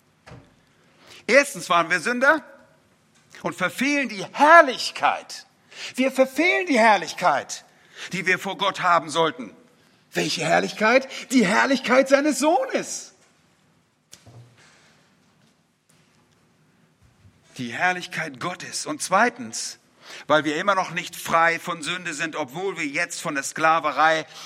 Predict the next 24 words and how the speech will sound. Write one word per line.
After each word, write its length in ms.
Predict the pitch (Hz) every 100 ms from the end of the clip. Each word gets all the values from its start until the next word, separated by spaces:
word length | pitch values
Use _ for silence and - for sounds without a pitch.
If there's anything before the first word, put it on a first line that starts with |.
| -
der 120 | 147 135
Sünde 280 | 175 151
befreit 400 | 131 - 143 151
sind, 200 | 143 135 -
ist 260 | 208 -
das 160 | 147 -
ein 260 | 135 107 -
Kampf 600 | 233 180 240 - - - _ _ _ _ _ - _ _ _ _ _ _ _ _ _
gegen 300 | 151 131 127
die 120 | 131
Sünde. 360 | 120 185 170 85 _ _ _ _ _ _ _ _ _ _ _ _ - -
Und 100 | 98
manchmal 340 | 123 127 123
werden 320 | 120 123 127
wir 180 | 120 123
mutlos. 680 | 123 156 160 165 175 - - _ _ _ _ _ _
So 180 | - 120
ging 180 | 127 123
es 180 | 117
den, 320 | 117 113 104 95 _ _ _ _ _ _ _ -
den 120 | 120
Hebräern. 500 | 117 117 123 131 151 - _ _ _ _ _ _ _ _ _ _ - _ _ _ _
Im 120 | 107
Hebräerbrief, 760 | 120 131 147 147 143 156 160